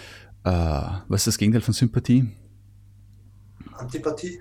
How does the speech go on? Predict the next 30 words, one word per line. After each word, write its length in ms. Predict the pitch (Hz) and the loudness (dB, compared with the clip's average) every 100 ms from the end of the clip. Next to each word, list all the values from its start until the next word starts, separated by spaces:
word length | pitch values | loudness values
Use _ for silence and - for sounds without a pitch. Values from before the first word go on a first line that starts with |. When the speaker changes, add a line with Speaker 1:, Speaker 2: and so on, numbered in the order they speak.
| - | -2
Speaker 1:
Antipathie, 580 | 98 98 101 110 110 110 | 0 2 2 2 6 4
sagen 240 | 107 98 107 | 6 6 6
wir, 80 | |
genau, 320 | 110 92 90 107 | 6 6 8 6
ja. 260 | 87 110 - - - - | 6 4 0 -14 -6 4
Ihm 160 | 117 | 6
gegenüber, 480 | 113 107 101 101 113 | 6 6 6 6 4
sondern 220 | 104 101 | 4 4
die 60 | 95 | 4
Leute 180 | 90 98 | 2 2
sind 140 | 104 | 4
eigentlich 340 | 95 98 92 - - - - - - - - - - - - - - - | 4 2 0 -12 -18 -16 -14 -14 -14 -16 -18 -18 -20 -20 -20 -20 -6 4
alle 480 | 120 123 120 120 - - - - - - - | 6 8 8 6 2 -8 -16 -20 -20 -20 2
größtenteils 640 | 104 113 120 90 87 - | 4 6 4 4 2 0
zufrieden. 480 | 78 - 71 - - - - - - - | -4 -4 -6 -8 -12 -18 -20 -20 -14 0
Ja, 260 | 92 104 | 4 6
also 200 | 98 - | 6 2
die 80 | 104 | -2
kritischen 460 | - 127 135 - - | 2 2 2 -2 0
Stimmen, 240 | - 110 110 | 4 6 6
die 60 | |
ich 80 | 110 | 6
eigentlich 200 | 110 104 | 4 4
gehört 200 | 101 101 | 2 2
habe, 100 | 98 | 2
waren 160 | 92 98 | 2 2
so, 140 | 104 | 2
dass 160 | 95 - | 0 0
sie 80 | |
sagen, 400 | 92 87 95 98 | 0 4 4 2